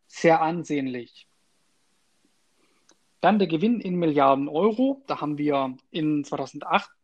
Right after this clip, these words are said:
zweitausendsiebzehn achtunddreißig Komma eins Milliarden dänische Kronen gemacht und im Jahr zweitausendneunzehn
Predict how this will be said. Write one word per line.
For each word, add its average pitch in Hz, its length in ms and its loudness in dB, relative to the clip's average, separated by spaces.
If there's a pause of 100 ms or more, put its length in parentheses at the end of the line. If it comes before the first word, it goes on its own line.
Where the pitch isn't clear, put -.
zweitausendsiebzehn 170 840 -2
achtunddreißig 156 720 -2
Komma 135 480 -2 (540)
eins 190 560 0
Milliarden 139 680 2
dänische 139 340 -2
Kronen 214 320 0
gemacht 185 520 -4 (420)
und 156 340 0
im 151 160 -4
Jahr 143 140 2
zweitausendneunzehn 147 1120 -4